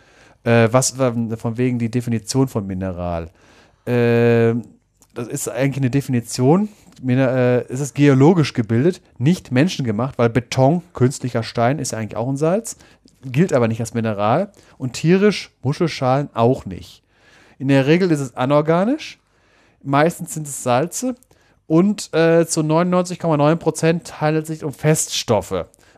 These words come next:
Äh, heißt auch, zum Be-, Wasser ist kein Mineral, aber Eis. Eis ist, gilt als Mineral. Ausnahme: Quecksilber. Quecksilber gilt als Mineral, obwohl es flüssig ist.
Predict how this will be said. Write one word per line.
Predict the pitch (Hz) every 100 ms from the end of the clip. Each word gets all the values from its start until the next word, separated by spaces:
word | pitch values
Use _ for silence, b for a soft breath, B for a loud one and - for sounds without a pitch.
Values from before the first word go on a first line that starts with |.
| -
Äh, | 127 131
heißt | 135 170 -
auch, | 123 143 170
zum | -
Be-, | 151 123
Wasser | 160 185
ist | 143 -
kein | 175 190
Mineral, | 165 131 117 127
aber | 160 175 131
Eis. | 107 - -
Eis | 123 143
ist, | 170 -
gilt | 160 165
als | 165
Mineral. | 165 151 117 92 82 b b b b _
Ausnahme: | 170 202 156 147 170 -
Quecksilber. | - 131 135 - 101 80 80 - _ _
Quecksilber | - 160 - 175 160 147
gilt | 147 151
als | 151 -
Mineral, | 139 131 120 135
obwohl | 143 131 131
es |
flüssig | - 127 113 92
ist. | - - -